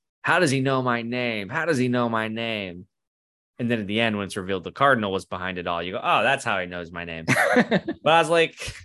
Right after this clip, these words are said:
Speaker 1: it's, like, a nice attempt at sort of weaving this mystery. But like everything else in this film, any s-, any nuance gets buried under the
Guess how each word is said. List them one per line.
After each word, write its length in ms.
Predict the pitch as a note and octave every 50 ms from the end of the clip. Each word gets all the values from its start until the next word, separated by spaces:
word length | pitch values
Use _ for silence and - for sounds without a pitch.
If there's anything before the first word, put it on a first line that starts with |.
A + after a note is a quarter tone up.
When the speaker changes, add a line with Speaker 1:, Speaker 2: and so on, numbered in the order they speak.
| - _ _ _
Speaker 1:
it's, 180 | - F#3 F3 -
like, 140 | G3+ G3 F#3+
a 80 | E3+
nice 440 | D3+ C#3+ C#3 D3 D3 D#3 D3+ C3 - -
attempt 920 | - A#2+ - _ - - - A2+ A2+ C3 D3+ D#3 G2+ B2 C3 - - - - _ _ _ _ _ _ _ -
at 200 | C#3+ C#3+ C#3 C#3+
sort 300 | - - - C#3+ C#3 C#3
of 180 | C#3 B2 A2 A#2
weaving 600 | A2 A2 A2+ A#2 B2 B2 A#2+ C3 C3+ C3+ C3 B2
this 260 | A#2 G#2+ G2+ - -
mystery. 840 | G2+ G2 G#2 G#2 - - - - C#3 C3+ C3+ C3+ C#3 D3 D3+ D3+ _ _ _ _ _ _ _ _ _ _ -
But 180 | C#3+ C#3+ -
like 240 | C#3+ C#3+ C#3+ C3 B2+
everything 480 | - C#3 C#3 C#3+ D3+ C3 C3 C3 B2 A2+
else 260 | A2+ A2+ A2+ - -
in 120 | A#2 G#2+
this 180 | G2+ G2 - -
film, 460 | - - - A#2 A#2+ A#2 G#2 F#2+ F#2+
any 400 | - - A2 A#2+ D3 D3 C3 A2+
s-, 260 | - - - - - - -
any 200 | C3+ D3 D#3+ C#3
nuance 680 | A2+ G2+ G2+ G#2+ A#2+ A#2+ G2+ F2 E2+ E2 D2+ - -
gets 180 | - G2 D#2+ E2+
buried 800 | E2 E2 - - G#2 G2 G2+ G#2 G2+ G2 F2+ E2+ E2 E2 D2+ -
under 380 | - G2 G2 F#2+ F2+ F#2+ F2+ F2
the 420 | E2+ F2+ F2 E2 D#2+ D#2+ D#2+ -